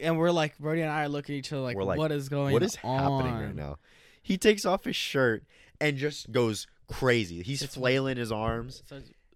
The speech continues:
Speaker 1: whipping his shirt
Speaker 2: Yeah,
Speaker 1: around.
Speaker 2: and then, like I had mentioned earlier, he took off his shirt,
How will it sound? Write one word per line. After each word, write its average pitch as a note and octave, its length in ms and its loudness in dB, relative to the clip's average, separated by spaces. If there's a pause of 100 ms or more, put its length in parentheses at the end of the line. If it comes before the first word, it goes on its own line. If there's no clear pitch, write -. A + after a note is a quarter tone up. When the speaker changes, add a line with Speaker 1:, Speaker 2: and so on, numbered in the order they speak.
(100)
Speaker 1:
whipping D3 440 -4
his C#3+ 120 -6
shirt B2+ 400 -4
Speaker 2:
Yeah, G2 220 0
Speaker 1:
around. C#3 200 -8
Speaker 2:
and A2+ 140 -8
then, A#2 100 -6
like A2+ 160 -4 (420)
I G#2+ 100 -2
had G2+ 100 -2
mentioned G#2 340 -8
earlier, F#2 600 -4 (500)
he - 160 -20
took F2+ 240 -8
off G#2 140 -4
his B2+ 120 -6
shirt, F#2 380 -4